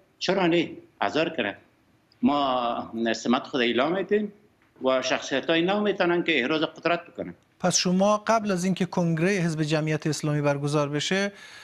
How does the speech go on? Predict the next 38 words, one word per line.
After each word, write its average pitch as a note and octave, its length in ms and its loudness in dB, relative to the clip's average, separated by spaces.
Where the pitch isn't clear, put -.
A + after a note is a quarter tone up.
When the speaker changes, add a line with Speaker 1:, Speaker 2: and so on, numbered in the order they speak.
Speaker 2:
اه، C3+ 420 0
تصمیم‌هایی D#3 680 0
که F3+ 80 -4
گرفته D3+ 320 -2
شده D#3 220 0
رو D#3 80 -2
نمیپذیرید G3 600 0
و E3 40 2
همچنان F#3 560 0
بر D#3+ 200 2
جایگاه D#3+ 520 2
خودتون F#3+ 380 -2
در E3 140 2
این D#3 120 0
حزب F3 180 0
تاکید E3+ 360 0
دارید؟ - 200 -16
Speaker 1:
اصلاً F#3+ 420 -4
تصمیم‌هایی F#3+ 520 0
را F#3+ 80 2
که D#3+ 240 0
چند D#3+ 240 0
روز D#3 200 0
پیش G3+ 240 0
گرفتن C3 420 0
آقای B2+ 280 2
نور C#3 240 4
هم A#2+ 100 0
و C3 60 0
یک B2+ 160 2
تعداد، A#2 440 0
اه، A2 220 -2
اعضای A2 320 2
شورای A#2+ 380 0
رهبری، A#2 540 0
اه، G#2+ 120 0
کاملاً D3+ 460 0
خلاف E3+ 440 -2